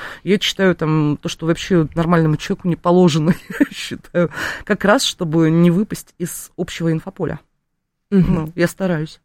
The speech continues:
Speaker 2: Стратегический инвестор. Может ли колумнист под влиянием обстоятельств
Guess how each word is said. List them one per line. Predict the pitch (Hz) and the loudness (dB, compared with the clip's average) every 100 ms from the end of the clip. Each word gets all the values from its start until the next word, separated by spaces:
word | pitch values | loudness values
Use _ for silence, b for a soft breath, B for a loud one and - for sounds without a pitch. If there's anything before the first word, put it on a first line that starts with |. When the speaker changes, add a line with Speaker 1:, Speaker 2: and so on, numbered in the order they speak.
| _ _ B B B | _ _ B B B
Speaker 2:
Стратегический | - 202 202 208 - - | -6 -6 -2 -4 -2 -2
инвестор. | 240 202 - - | -2 -2 -6 -4
Может | 185 302 262 185 | 0 0 0 -4
ли | |
колумнист | - 180 202 240 392 - | -2 0 2 0 -2 -6
под | 160 | -6
влиянием | 156 196 190 165 | 0 0 2 2
обстоятельств | 160 - 170 147 - - - - | 0 0 -2 -2 -6 -12 -12 -8